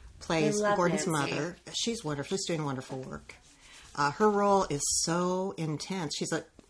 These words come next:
Speaker 1: she's a mother grieving for her dead son.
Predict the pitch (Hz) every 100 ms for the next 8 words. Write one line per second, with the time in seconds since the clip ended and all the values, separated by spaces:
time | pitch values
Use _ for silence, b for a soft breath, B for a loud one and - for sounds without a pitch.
0 | - 143 185 240 214 170 170 208 254 220
1 | 196 - - 160 175 180 170 165 165 160
2 | - 147 147 139 131 - 104 127